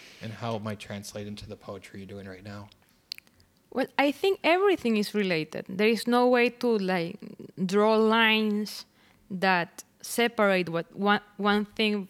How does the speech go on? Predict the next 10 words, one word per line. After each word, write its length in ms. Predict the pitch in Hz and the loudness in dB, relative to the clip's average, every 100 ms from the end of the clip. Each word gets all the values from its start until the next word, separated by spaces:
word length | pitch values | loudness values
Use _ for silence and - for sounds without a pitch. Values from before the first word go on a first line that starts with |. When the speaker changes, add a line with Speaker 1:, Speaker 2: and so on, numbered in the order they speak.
| - | -8
Speaker 2:
from 240 | 185 170 | -4 -2
another. 540 | 165 196 185 147 147 - - - - _ - | 0 0 0 -2 -8 -10 -20 -20 -20 _ -8
But, 260 | 196 214 202 160 - - _ _ _ _ _ _ _ _ _ - _ 180 | 0 2 0 -4 -12 -20 _ _ _ _ _ _ _ _ _ -20 _ -4
uh, 40 | - 196 | -4 -10
fr-, 180 | 190 - - - | -12 -16 -16 -2
I 100 | 220 | 2
am 220 | 247 262 - | 4 4 2
originally 480 | 226 254 320 269 214 | 4 4 2 2 0
from 520 | 190 196 180 180 165 - | 0 0 0 0 -4 -4
Barquisimeto, 1000 | 185 185 196 - 196 202 208 185 147 175 | -2 -2 -4 -2 2 4 4 0 -6 -8